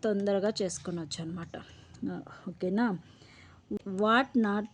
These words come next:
to do అంటే టెన్ థౌజండ్ రూపీస్ ఇన్వెస్ట్ చేసినప్పుడు మనం ఈ మిస్టేక్స్ చేయకూడదనేసి మీకు తెలియజేస్తున్నా. సిల్వర్ జ్యువెలరీ బై చేయడం రాంగ్, రోడ్ సైడ్ సిల్వర్ బై చేయడం రాంగ్, no bill,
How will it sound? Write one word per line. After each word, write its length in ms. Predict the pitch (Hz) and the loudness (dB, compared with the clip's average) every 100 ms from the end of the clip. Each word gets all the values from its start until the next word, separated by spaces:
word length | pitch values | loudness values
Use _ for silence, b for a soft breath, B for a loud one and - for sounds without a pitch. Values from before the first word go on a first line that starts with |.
| 220 | 4
to 160 | 190 | 6
do 100 | 202 | 4
అంటే 300 | 185 170 262 | 4 2 0
టెన్ 280 | - 240 208 | 2 4 4
థౌజండ్ 360 | 220 208 208 185 | 4 2 2 0
రూపీస్ 460 | 180 190 175 - | 0 0 0 -2
ఇన్వెస్ట్ 520 | 262 247 190 202 - | 2 2 2 0 0
చేసినప్పుడు 640 | 190 175 185 180 170 185 233 | -2 -2 -4 -4 -6 0 4
మనం 340 | 262 196 202 | 6 6 2
ఈ 180 | 208 208 | 4 6
మిస్టేక్స్ 560 | 214 180 - 196 - 190 | 4 4 0 0 2 2
చేయకూడదనేసి 800 | 175 180 175 170 170 - 294 392 B B B B - | 2 2 0 0 -2 2 4 2 B B B B -2
మీకు 140 | 202 | 2
తెలియజేస్తున్నా. 720 | 202 185 185 175 170 - 196 | 4 4 4 4 0 -2 -2
సిల్వర్ 420 | 254 - 202 202 185 | 2 4 4 4 4
జ్యువెలరీ 380 | 196 180 202 | 4 4 4
బై 320 | 220 180 170 175 - | 4 2 2 2 0
చేయడం 320 | 160 175 220 185 | 0 2 2 4
రాంగ్, 300 | 180 175 175 - - - _ _ _ - 196 | 2 2 0 -4 -14 -20 _ _ _ -8 2
రోడ్ 220 | 208 202 | 4 4
సైడ్ 260 | 220 208 | 4 4
సిల్వర్ 380 | - 185 180 185 180 - 185 | 4 2 2 2 -2 -10 0
బై 200 | 190 185 185 | 2 2 2
చేయడం 240 | 175 190 | 2 2
రాంగ్, 260 | 175 170 247 - | 0 -2 -4 0
no 240 | 190 208 | 4 6
bill, 420 | 214 208 208 254 | 8 10 8 8